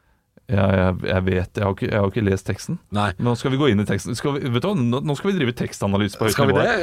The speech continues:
Speaker 2: Ok.
Speaker 1: Ja, det skal vi gjøre.
Speaker 2: Ja, for jeg, jeg mener at det ikke er en trist låt. Jeg mener at det handler om en gutt som, eh, som allikevel får en fin sommer når han var litt nervøs for å dra.
Speaker 1: Ja, ok. Ja, men det, det er sikkert. Ok. Husker du den gangen da vi gikk på folkeskolen? Da sommeren, eh, det var en feriekoloni.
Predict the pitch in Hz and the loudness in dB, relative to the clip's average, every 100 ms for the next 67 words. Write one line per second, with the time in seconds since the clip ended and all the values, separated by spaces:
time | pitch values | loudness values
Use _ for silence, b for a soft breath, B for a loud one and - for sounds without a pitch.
0 | 196 117 117 123 113 98 - 196 190 147 | 2 2 0 2 4 4 2 4 4 4
1 | 127 127 160 208 240 - 131 113 110 151 | 4 4 2 0 -2 0 0 0 -2 -2
2 | 190 160 151 143 117 123 117 113 107 95 | -2 0 2 2 2 0 2 2 2 0
3 | 95 92 - 104 98 98 92 90 104 98 | -2 -4 -2 -2 0 -2 -4 -4 -4 -4
4 | 95 - 107 110 92 - 87 92 - 90 | -6 -4 -2 0 -2 -4 -4 -2 -2 -4
5 | 87 90 87 - 90 85 87 87 82 80 | -2 -4 -4 -4 -4 -4 -4 -4 -4 -6
6 | 82 78 78 87 82 123 165 - - 95 | -6 -6 -6 -4 -2 -4 -6 -12 -8 -6
7 | 117 110 107 131 170 190 190 185 190 156 | -4 -4 -2 -2 -2 -2 -2 -2 -2 -2
8 | 101 107 95 135 - 208 202 - 180 175 | -4 -2 -2 -4 -6 -4 -2 0 0 2
9 | 165 143 151 165 139 135 120 - 123 113 | 2 2 2 2 2 4 2 2 0 0
10 | 95 - - 104 123 190 180 - - 113 | -2 -4 -2 0 2 0 -4 -4 0 2
11 | 95 117 123 - 107 107 104 107 95 110 | 4 2 0 0 2 4 2 2 0 2
12 | 110 104 107 104 - - 95 90 92 - | 4 4 2 0 -4 0 0 0 -4 -8
13 | - 117 123 156 | -2 0 0 -2